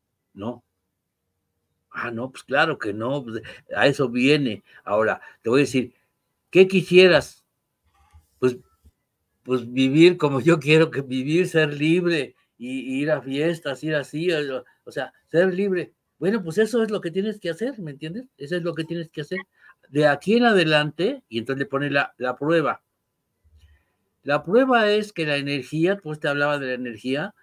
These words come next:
que la energía le va a hacer, le va a decir si tiene la razón o no tiene la razón. Y la pier-, la, la, la prueba sería un sí o un no.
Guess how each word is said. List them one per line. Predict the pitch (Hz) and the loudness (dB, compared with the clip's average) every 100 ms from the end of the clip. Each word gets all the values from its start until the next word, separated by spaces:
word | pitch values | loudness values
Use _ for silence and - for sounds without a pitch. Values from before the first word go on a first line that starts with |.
| _ _ _ | _ _ _
que | 113 | -6
la | 113 127 | 0 2
energía | 123 123 113 139 151 147 | 2 -4 -4 0 2 2
le | 127 | 0
va | 131 | -4
a | |
hacer, | - 147 135 - | -4 -4 -4 -6
le | 120 | -4
va | 127 | -2
a | 139 | -2
decir | 127 139 131 | -2 -4 -6
si | - - 123 | -8 -8 -8
tiene | 123 143 156 165 | -6 -2 0 0
la | 151 131 | -2 -2
razón | 120 117 - 127 160 - _ | -2 -4 -4 -4 -4 -10 _
o | 107 | -8
no | 117 117 | -8 -8
tiene | 135 131 | -6 -6
la | 131 131 | -6 -8
razón. | 131 127 156 156 _ _ _ _ _ _ _ | -8 -8 -8 -8 _ _ _ _ _ _ _
Y | 120 120 | -4 0
la | 127 123 | 0 0
pier-, | 143 151 151 - | 0 0 0 -6
la, | 127 120 120 | -2 -2 -2
la, | 123 127 | -4 -2
la | 135 131 | -4 0
prueba | 143 147 143 | 0 2 0
sería | 127 123 127 127 | -2 -2 0 -2
un | 131 | -4
sí | 131 147 165 - | 0 2 2 0
o | 113 | -6
un | 110 110 | -4 -4
no. | 82 | -6